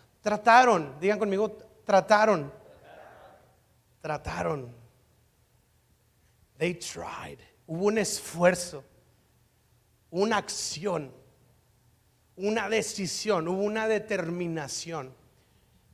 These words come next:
Trataron. Pero, fíjense bien, pero trataron. <laughs> ¿Verdad? Es así como que el lunes ya voy a ir al gimnasio. Y me levanto el lunes y no, no,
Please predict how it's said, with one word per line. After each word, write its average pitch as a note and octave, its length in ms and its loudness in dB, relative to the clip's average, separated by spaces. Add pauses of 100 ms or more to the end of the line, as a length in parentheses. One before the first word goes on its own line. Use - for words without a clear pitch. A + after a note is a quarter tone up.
(800)
Trataron. D3+ 800 -4 (1200)
Pero, F#3+ 380 4 (280)
fíjense A3 260 -2
bien, F3+ 300 -4 (260)
pero D3+ 240 -2
trataron. D#3 720 -12 (520)
<laughs> - 1400 -8
¿Verdad? A3+ 300 4
Es B3+ 80 2
así A#3 200 -2
como B3+ 220 -2
que G#3 100 -8
el F#3+ 160 0
lunes C#4+ 600 2 (600)
ya F#3+ 160 -2
voy A#3 140 4
a A#3+ 40 0
ir B3+ 60 -2
al A3 40 -4
gimnasio. E3+ 680 -4 (1040)
Y E3 60 -20
me F3 120 -6
levanto F#3 500 -4
el A3+ 100 -4
lunes A#3 380 -6
y G#3 60 -8
no, G3+ 460 -8
no, G3+ 300 -14